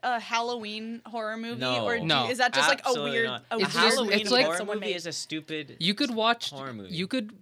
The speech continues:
Speaker 3: have a friend force you to watch Human Centipede at three A M in J-, i-, on a random day in July just as much in, as in October, you know?
Speaker 1: That's true.
Speaker 2: Yeah, a, a Halloween horror movie is a small town, cozy, funny.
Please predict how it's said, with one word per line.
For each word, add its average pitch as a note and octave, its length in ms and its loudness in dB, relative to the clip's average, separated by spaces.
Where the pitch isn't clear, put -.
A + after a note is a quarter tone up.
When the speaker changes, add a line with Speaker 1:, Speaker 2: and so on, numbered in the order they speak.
Speaker 3:
have F#3+ 220 0
a F#3 60 -2
friend D3+ 340 -4
force C3+ 220 -4
you D#3 80 -6
to D3+ 40 -4
watch C#3+ 200 -2
Human C#3 240 -4
Centipede C#3+ 520 -4
at C#3+ 220 -4
three D3+ 320 0
A - 20 0
M C3+ 120 0
in C3 80 -2
J-, - 120 -14
i-, D#3 140 -2
on D3 140 -2
a C#3+ 60 0
random C#3 260 -2
day C3+ 120 -2
in C3+ 80 -4
July A#2+ 380 -2
just A#2+ 260 -8
as B2 80 -14
much A#2 200 -10
in, A#2 200 -10
as A#2+ 160 -10
in A2+ 120 -10
October, - 480 -14
you B2 60 -14
know? A#2 80 -4
Speaker 1:
That's C3+ 120 -6
true. G3+ 180 -10
Speaker 2:
Yeah, A#2+ 460 -4
a, A#2+ 80 -6
a A#2 60 -6
Halloween C#3+ 500 -10
horror C#3 240 -10
movie D3 300 -12
is A2 360 -12
a A#2+ 40 -18
small B2 380 -10
town, A2 640 -10
cozy, A2+ 680 -12
funny. D3 680 -12